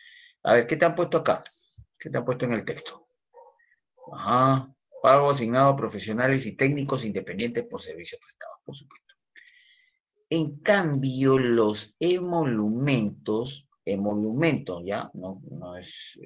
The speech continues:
ese es el nombre, emolumento, viene a ser un salario que se le retribuye a quiénes? A los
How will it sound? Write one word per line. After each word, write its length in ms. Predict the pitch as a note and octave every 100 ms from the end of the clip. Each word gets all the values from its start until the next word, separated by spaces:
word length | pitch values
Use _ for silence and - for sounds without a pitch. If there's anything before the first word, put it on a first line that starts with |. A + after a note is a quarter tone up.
| -
ese 180 | - G#2
es 60 | F#2+
el 60 | E2+
nombre, 320 | F2 F2 -
emolumento, 1040 | - A#2+ A#2 A#2 B2 D3+ D3+ C#3+ E3 E3 - _ _ _ _ _ -
viene 260 | C3+ D3+
a 40 | D#3
ser 200 | D3 D3+
un 120 | D#3
salario 720 | C#3+ D3+ D#3+ C#3+ B2+ C3 - - _ _ _
que 120 | -
se 140 | G#2 G#2+
le 160 | G#2+
retribuye 600 | G2 G#2 G#2 G#2+ A#2+ B2+ A#2+
a 100 | -
quiénes? 560 | F3 D#3+ E2+ - - _ _ - - - - - - - - -
A 100 | E2+
los 460 | F2 D#3 E3 -